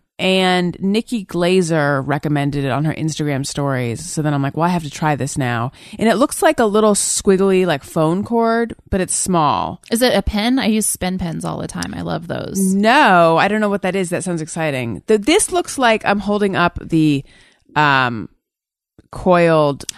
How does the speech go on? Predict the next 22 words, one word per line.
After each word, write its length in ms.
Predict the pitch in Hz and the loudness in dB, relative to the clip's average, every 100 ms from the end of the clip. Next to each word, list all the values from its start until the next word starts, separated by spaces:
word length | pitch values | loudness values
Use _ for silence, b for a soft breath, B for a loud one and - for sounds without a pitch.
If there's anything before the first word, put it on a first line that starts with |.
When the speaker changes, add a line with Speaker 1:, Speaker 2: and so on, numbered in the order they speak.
| B | B
Speaker 1:
mic 80 | 175 | 2
Speaker 2:
Oh, 300 | 370 370 339 | 6 6 6
Speaker 1:
cord. 180 | 262 302 | 6 6
Speaker 2:
yes, 140 | 415 302 | 6 4
Speaker 1:
Looks 160 | 220 | 4
Speaker 2:
I 40 | 320 | 4
Speaker 1:
like 120 | 349 | 4
Speaker 2:
know. 40 | 330 | 6
Speaker 1:
that. 200 | 180 123 | 4 4
You've 120 | 185 | 2
seen 220 | 277 196 | 2 2
Speaker 2:
Yes, 0 | |
Speaker 1:
that? 300 | 190 196 185 | 4 4 2
Speaker 2:
yes, 240 | 240 202 - | -2 -2 0
yes, 100 | 196 | 4
Speaker 1:
Yeah. 280 | 185 156 143 | 6 4 4
Speaker 2:
yes. 80 | 190 | 2
Speaker 1:
And 120 | 208 | 0
so 380 | - 233 220 - | 2 4 4 2
they're 220 | 196 233 | 2 2
supposed 680 | 220 - - 254 269 - - - | 2 0 2 4 4 0 -6 2
to 580 | 226 208 196 190 185 | 4 6 6 4 2